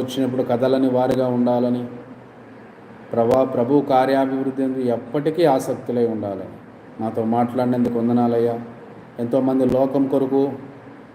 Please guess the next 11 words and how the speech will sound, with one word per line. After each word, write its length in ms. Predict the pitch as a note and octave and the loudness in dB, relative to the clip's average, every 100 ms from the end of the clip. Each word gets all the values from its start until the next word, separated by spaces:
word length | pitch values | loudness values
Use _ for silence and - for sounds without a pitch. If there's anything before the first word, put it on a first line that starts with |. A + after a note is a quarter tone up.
| - A#2+ | -14 -4
వృధా 220 | C3 D3+ D#3 D3 | 2 4 4 2
ప్రయాస 320 | D3 C3+ C3+ C3+ | 0 2 2 -2
పడుతున్నారు, 680 | B2 A#2+ - A2 G#2 F#2 E2+ - - - G2 | -4 -4 -4 -6 -6 -8 -10 -16 -20 -18 -4
దేవుడు 360 | A2 C#3+ D#3 D3 C#3+ | 4 6 6 4 2
లేకుండా 400 | C#3+ C#3+ C#3 C#3 C3+ A#2+ - - - - - A2+ | 0 0 0 0 -4 -10 -18 -18 -20 -20 -14 -4
వృధా 240 | C3 D3+ D#3+ D3 | 2 4 4 2
ప్రయాస 340 | C#3 C3 B2 - | 2 2 -2 -6
పడుతున్నారు. 560 | A2 G#2 G#2 F#2+ F2 E2 - - - | -6 -6 -8 -10 -12 -14 -18 -16 -4
కానీ 220 | A#2+ B2 B2 | 0 0 0
ప్రభువుతో 560 | B2 B2+ C#3 D3 D3 C#3+ C#3+ | 2 2 4 4 2 0 2
కలిసి 380 | C#3+ C#3+ D#3 | 0 0 -2